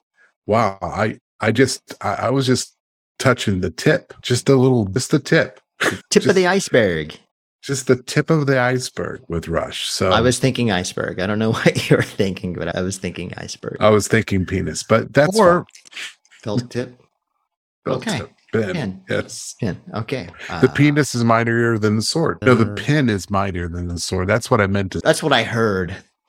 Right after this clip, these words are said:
Speaker 1: Mm-hmm.
Speaker 2: with the ears that wanted to hear something
Speaker 1: And I'm
Speaker 2: other
Speaker 1: sure
Speaker 2: than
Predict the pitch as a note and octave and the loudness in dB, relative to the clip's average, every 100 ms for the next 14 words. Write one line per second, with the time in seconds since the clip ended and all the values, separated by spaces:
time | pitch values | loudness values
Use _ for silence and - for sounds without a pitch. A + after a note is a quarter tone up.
0 | _ F#2 A2 F2 G#2+ G#2+ G2+ - - A#2 | _ -6 -2 2 2 2 -2 -6 -4 -2
1 | - A2 A#2+ A2 F2+ F#2 F2+ G2 F#2+ F2 | -2 0 2 2 2 -2 -2 -2 -2 -4
2 | F#2 F#2 E2 E2+ - _ _ _ _ - | -6 -6 -6 -6 -12 _ _ _ _ -6
3 | A#3 G3+ A#2 B2 - C#3 C#3 A#2+ | -4 2 4 4 2 2 4 4